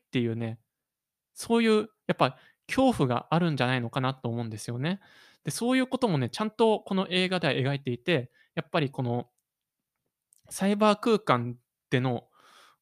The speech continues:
この得られ-、サイバー空間で得られたと思っていたこの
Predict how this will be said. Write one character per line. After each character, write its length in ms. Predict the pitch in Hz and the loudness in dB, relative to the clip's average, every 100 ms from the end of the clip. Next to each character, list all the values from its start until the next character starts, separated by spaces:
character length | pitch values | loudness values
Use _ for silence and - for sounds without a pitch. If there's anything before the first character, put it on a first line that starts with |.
| _ | _
こ 140 | - | -4
の 260 | 131 127 - _ _ _ _ _ _ | -2 -2 -4 _ _ _ _ _ _
得 100 | 151 | 0
ら 100 | 170 170 | 2 2
れ-、 200 | 139 _ _ _ _ _ _ _ - | 0 _ _ _ _ _ _ _ -8
サ 160 | - | -2
イ 40 | 202 | 0
バ 120 | 220 | 0
ー 40 | |
空 140 | 220 240 | 2 0
間 160 | 185 147 | 0 0
で 180 | 147 - | -2 -4
得 160 | 175 | 2
ら 100 | 214 | 2
れ 100 | 226 | 4
た 140 | 208 160 | 2 0
と 120 | 143 | 0
思 140 | 151 | 0
っ 160 | 185 - | -2 -2
て 80 | 139 | -4
い 100 | 131 | -2
た 140 | 135 | -4
こ 140 | - | -2
の 140 | 143 | -2